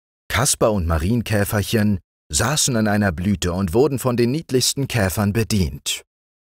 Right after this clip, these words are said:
Auch die fleißigen Ameisen mussten tüchtig auf und ablaufen,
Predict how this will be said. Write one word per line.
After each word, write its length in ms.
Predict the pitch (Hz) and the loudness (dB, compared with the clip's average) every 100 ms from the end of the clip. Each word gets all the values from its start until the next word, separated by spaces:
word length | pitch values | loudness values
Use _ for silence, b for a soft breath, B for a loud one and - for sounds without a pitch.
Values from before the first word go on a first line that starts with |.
| _ _ _ _ - | _ _ _ _ 0
Auch 240 | 85 73 | 0 0
die 100 | 87 | -4
fleißigen 480 | - 85 80 82 85 | 0 0 0 -2 -2
Ameisen 500 | 107 90 73 67 80 | 0 0 0 -2 -2
mussten 380 | 85 - 107 92 | -2 -2 -4 -2
tüchtig 480 | 143 135 113 95 | -4 0 -2 0
auf 220 | 101 95 98 | 0 0 -2
und 180 | 87 | -2
ablaufen, 640 | 90 82 78 73 73 92 | -4 -2 -2 -2 -2 -2